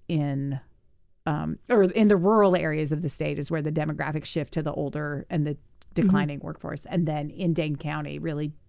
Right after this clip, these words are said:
Speaker 1: um, demand driven.
Speaker 2: So is there, and maybe you don't know the answer to this, but w-, is there a response from sort of the business community or from legislators saying,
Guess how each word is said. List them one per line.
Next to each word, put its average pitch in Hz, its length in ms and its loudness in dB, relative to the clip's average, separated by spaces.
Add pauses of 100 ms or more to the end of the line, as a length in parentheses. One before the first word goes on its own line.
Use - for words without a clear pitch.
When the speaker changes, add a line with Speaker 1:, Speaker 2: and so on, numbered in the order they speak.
(260)
Speaker 1:
um, 156 240 -2
demand 151 420 -6
driven. - 180 -10
Speaker 2:
So 302 280 2
is 269 280 2
there, 330 240 2
and 269 260 4
maybe 339 220 6
you 370 160 8
don't 320 180 6
know 254 140 6
the 233 240 6
answer 269 300 4
to 170 100 4
this, 147 240 0
but 214 220 0 (320)
w-, - 140 -6 (360)
is 233 160 6
there 320 240 6
a 285 40 4
response 233 600 4
from - 160 4
sort 247 260 2
of 202 120 2
the 196 80 4
business 254 520 4
community 311 640 6
or 220 140 2
from 202 340 4 (280)
legislators 247 880 4
saying, 226 760 6